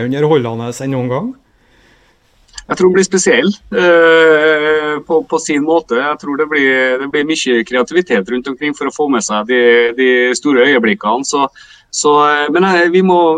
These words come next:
Speaker 2: vi må samle og komme oss gjennom, ta, og jeg tror ikke det er, det viktigste er nå at, eh, at samfunnet kommer på, eh, på rett kjøl igjen, at vi får tilbake normaldagen oss,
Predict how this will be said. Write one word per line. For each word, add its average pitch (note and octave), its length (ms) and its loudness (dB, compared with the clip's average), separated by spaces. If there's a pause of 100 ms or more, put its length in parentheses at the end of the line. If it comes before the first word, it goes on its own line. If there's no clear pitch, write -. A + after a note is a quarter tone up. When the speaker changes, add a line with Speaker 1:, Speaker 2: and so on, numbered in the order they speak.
Speaker 2:
vi F3 80 0
må F3+ 160 0
samle F3 240 0
og - 80 0
komme C#3 240 -2
oss - 80 -10
gjennom, A2+ 400 -2
ta, D#3+ 80 -2
og D3+ 400 0
jeg D3+ 140 -4
tror F3 100 -2
ikke A#2 160 -6
det D3 160 -2
er, A#2+ 340 0 (380)
det F3+ 140 0
viktigste E3+ 420 -2
er E3 80 2
nå D3+ 160 0
at, C3+ 240 -6
eh, C3 480 -2
at - 80 -8
samfunnet B2 480 -2
kommer A#2+ 240 -2
på, A2+ 320 -2
eh, A2+ 320 -4
på A#2+ 160 -8
rett - 240 -4
kjøl A2+ 160 -2
igjen, C#3 240 -2
at C3+ 160 -2
vi C3+ 80 -4
får D#3 220 0
tilbake A2+ 260 -2
normaldagen A#2 560 -2
oss, F#3+ 300 0